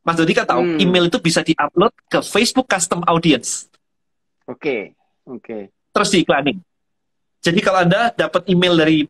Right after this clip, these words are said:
Speaker 1: member, dan orangnya nggak buka email, nggak ada masalah. Kita upload dia ke Facebook, kita iklankan munculnya di
Speaker 2: Oke.
Speaker 1: Instagram.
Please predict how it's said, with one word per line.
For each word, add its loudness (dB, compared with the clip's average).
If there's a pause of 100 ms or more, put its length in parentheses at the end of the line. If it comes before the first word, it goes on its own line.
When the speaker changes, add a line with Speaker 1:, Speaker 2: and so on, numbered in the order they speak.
Speaker 1:
member, 0 (500)
dan 0
orangnya 2
nggak 0
buka 2
email, 0 (160)
nggak 0
ada 0
masalah. 0 (280)
Kita 0
upload 0
dia 4
ke -6
Facebook, -4 (240)
kita 0
iklankan 0
munculnya 2
di -2
Speaker 2:
Oke. 0
Speaker 1:
Instagram. -2